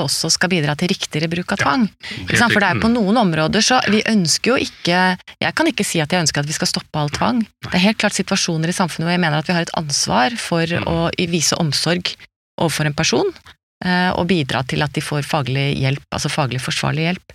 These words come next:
Speaker 1: Sånn at det, det handler ikke bare om reduksjon, men det handler om at den må være riktig. Og det er kanskje mest i det sporet da jeg er opptatt av at, eh, loven må være så enkel, eh, at den faktisk, eh, både sikrer rettssikkerheten til brukerne, og at vi bruker tvang på en mer riktig måte enn det vi gjør i dag.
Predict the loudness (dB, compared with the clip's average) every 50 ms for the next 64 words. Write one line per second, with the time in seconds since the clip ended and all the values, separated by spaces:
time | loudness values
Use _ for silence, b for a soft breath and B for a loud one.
0 | B B B B B B B -2 -2 0 2 2 0 0 0 _ -12 -8 -2 0
1 | 2 2 2 2 2 0 -2 -2 0 0 2 4 2 2 2 0 0 0 0 -2
2 | -2 -2 -2 0 0 2 2 2 2 0 0 0 0 0 0 -2 -2 -2 -2 -2
3 | 0 0 0 0 0 -2 -4 -4 -6 -8 _ -2 -2 -2 -2 _ _ B B B
4 | B _ -4 0 0 2 4 2 2 2 0 0 0 2 2 2 2 2 0 0
5 | 0 -2 -4 -2 0 2 2 2 0 -2 -2 _ 0 0 2 2 2 2 2 2
6 | 2 2 2 2 0 -2 -4 -2 -4 -2 0 2 2 2 2 2 0 -2 -4 _
7 | -2 0 0 2 0 0 0 -2 -2 -2 0 0 0 0 0 0 -2 -2 -2 -4
8 | -4 -2 -2 -4 -4 -4 _ -2 -2 -2 -4 -6 _ _ _ _ _ _ _ _
9 | 0 0 0 0 0 -2 -4 0 -2 -2 -2 -2 -8 -8 -6 -6 -6 -4 -4 -6
10 | -8 _ -2 -2 -2 -2 0 0 0 0 0 -2 0 -2 -2 -2 0 -2 -2 -2
11 | -2 -4 -4 -6 -6 -4 -4 -4 -2 -4 -2 -4 -2 -2 -2 -4 -2 -2 -2 0
12 | 0 0 0 -2 -4 B B B B B 0 2 2 0 0 0 -2 0 0 0
13 | 0 0 -2 -4 _ -6 -6 -6 -4 _ -4 -2 0 0 0 -2 -6 -6 -6 -4
14 | -2 -2 -2 -2 -4 -6 -8 -6 -4 -4 -4 -4 -4 -4 -2 -2 0 0 0 -2
15 | -2 0 0 0 0 -2 -2